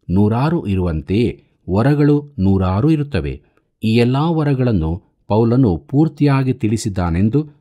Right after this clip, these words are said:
ನಾನು ತಿಳಿಯಲಾರೆ. ಯಾಕಂದರೆ ಪ್ರತಿ ಬಾರಿ ಅವುಗಳ ಕುರಿತು ಮಾತನಾಡುವಾಗಲೂ ಅವನು ಪವಿತ್ರಾತ್ಮನ ವರಗಳಲ್ಲಿ ಹೊಸದನ್ನೇ ಹೇಳಿದ್ದಾನೆ. ಅವುಗಳನ್ನು ಹಿಂದಿನ ಪಟ್ಟಿಯಲ್ಲಿ ಹೇಳಿರುವುದಿಲ್ಲ. ಪವಿತ್ರಾತ್ಮನು ಅವನನ್ನು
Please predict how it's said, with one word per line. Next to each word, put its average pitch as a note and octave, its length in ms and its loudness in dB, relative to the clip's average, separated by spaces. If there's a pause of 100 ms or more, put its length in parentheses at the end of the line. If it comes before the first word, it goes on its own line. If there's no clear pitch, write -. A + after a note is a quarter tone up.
(140)
ನಾನು F#2 340 0
ತಿಳಿಯಲಾರೆ. C3 640 -2 (300)
ಯಾಕಂದರೆ F2 640 -2 (240)
ಪ್ರತಿ C3 340 0
ಬಾರಿ B2 540 -2
ಅವುಗಳ C#3 360 2
ಕುರಿತು A2+ 640 -2
ಮಾತನಾಡುವಾಗಲೂ E2 1080 -2 (380)
ಅವನು G2+ 480 0 (200)
ಪವಿತ್ರಾತ್ಮನ C#3+ 800 -2
ವರಗಳಲ್ಲಿ A2+ 720 0 (220)
ಹೊಸದನ್ನೇ B2+ 640 2
ಹೇಳಿದ್ದಾನೆ. D2+ 800 -4 (280)
ಅವುಗಳನ್ನು G#2 580 2 (360)
ಹಿಂದಿನ D#3 400 2
ಪಟ್ಟಿಯಲ್ಲಿ A2 760 0
ಹೇಳಿರುವುದಿಲ್ಲ. F#2 680 -2 (240)
ಪವಿತ್ರಾತ್ಮನು F#2 760 -2
ಅವನನ್ನು F#2+ 680 -2